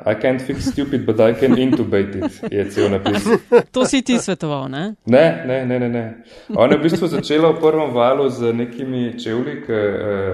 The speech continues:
Speaker 1: takimi zanimivimi supergami, z nekimi doktorskimi motivi in zdaj ima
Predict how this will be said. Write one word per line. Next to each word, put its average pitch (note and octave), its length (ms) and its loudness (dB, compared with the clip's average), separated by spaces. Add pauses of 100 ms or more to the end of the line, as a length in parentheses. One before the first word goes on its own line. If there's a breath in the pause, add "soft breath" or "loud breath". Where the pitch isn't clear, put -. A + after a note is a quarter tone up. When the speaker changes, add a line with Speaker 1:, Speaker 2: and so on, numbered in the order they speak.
(120)
Speaker 1:
takimi G#2 420 -8
zanimivimi G#2 500 -4
supergami, A2+ 640 -2
z G2+ 80 -4
nekimi A2 340 -2
doktorskimi A#2 560 -2
motivi A#2+ 560 -2
in G#2+ 140 -2
zdaj A2 220 0
ima A2 240 2